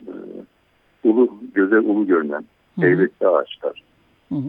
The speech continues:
Speaker 1: Ondan sonra yalnız başlarına ovada, dağda, bayırda bulunan o tek başlarına yaşayan
Speaker 2: Özellikle şu Bozkır'ın
Speaker 1: yalnız ağaçlar.
Speaker 2: ortasındaki yalnız ağaçlar değil mi? Beni oldum olası etkilemiştir
Speaker 1: Evet, evet.
Speaker 2: zaten. Yani o, e,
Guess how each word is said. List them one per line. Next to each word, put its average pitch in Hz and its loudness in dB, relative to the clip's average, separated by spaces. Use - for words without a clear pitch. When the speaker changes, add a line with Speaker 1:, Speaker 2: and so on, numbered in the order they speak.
Speaker 1:
Ondan 92 -8
sonra 90 -6
yalnız 110 4
başlarına 87 -2
ovada, 92 2
dağda, 90 2
bayırda 82 -2
bulunan 80 -6
o 87 -6
tek - -4
başlarına 95 0
yaşayan 90 2
Speaker 2:
Özellikle 254 2
şu 185 -6
Bozkır'ın 220 4
Speaker 1:
yalnız 220 0
ağaçlar. 202 0
Speaker 2:
ortasındaki - -2
yalnız 190 2
ağaçlar 139 0
değil 269 -2
mi? 214 -2
Beni 180 -2
oldum 170 -4
olası 160 -2
etkilemiştir - 2
Speaker 1:
Evet, - 0
evet. 110 -4
Speaker 2:
zaten. 123 -4
Yani 139 -2
o, 185 0
e, 139 -8